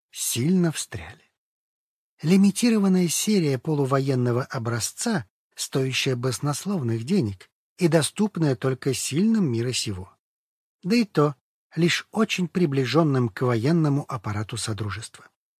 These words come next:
Помимо колесной базы, являющейся основной, вездеход оборудовали восемью миниатюрными аналогами гравитационных двигателей. С их помощью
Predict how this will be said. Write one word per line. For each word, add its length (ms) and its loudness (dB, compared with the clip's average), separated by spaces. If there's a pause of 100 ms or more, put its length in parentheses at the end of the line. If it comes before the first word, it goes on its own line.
(680)
Помимо 380 6
колесной 540 0
базы, 480 -2 (140)
являющейся 880 0
основной, 720 -2 (400)
вездеход 680 0
оборудовали 580 0
восемью 600 0
миниатюрными 840 0
аналогами 580 -2
гравитационных 920 -2
двигателей. 720 -4 (680)
С 160 0
их 200 -4
помощью 560 -2